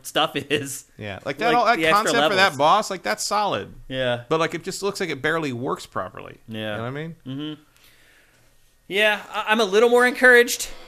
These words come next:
Speaker 2: I mean, s-, some of the
Speaker 1: But
Speaker 2: co-,
Speaker 1: not
Speaker 2: there,
Speaker 1: much.
Speaker 2: some of the, like, delay Sonic stuff, you know, like, that, that boss battle would probably be a lot better with six more months of polish on it.
Speaker 1: Yeah.
Speaker 2: So
Speaker 1: I think it's, I don't think it's gonna come this year, Matt.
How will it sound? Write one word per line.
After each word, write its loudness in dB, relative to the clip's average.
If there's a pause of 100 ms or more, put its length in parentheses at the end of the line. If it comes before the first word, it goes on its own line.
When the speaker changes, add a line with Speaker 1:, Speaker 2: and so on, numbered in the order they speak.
(400)
Speaker 2:
I -6
mean, 0
s-, -6
some 2
of 2
the 6
Speaker 1:
But -2
Speaker 2:
co-, -2
Speaker 1:
not 2
Speaker 2:
there, 6
Speaker 1:
much. -2
Speaker 2:
some 2
of 0
the, 4
like, 4
delay 2
Sonic -2
stuff, -4
you -8
know, -8
like, -6
that, 2
that 4
boss 6
battle 2
would -2
probably 2
be -4
a -2
lot 0
better 0
with -4
six -10
more -6
months -8
of -12
polish -8
on -18
it. -20
Speaker 1:
Yeah. 0 (540)
Speaker 2:
So -6
Speaker 1:
I 2
think 0
it's, -8
I 2
don't 0
think -2
it's -8
gonna -8
come -12
this -12
year, -12
Matt. -8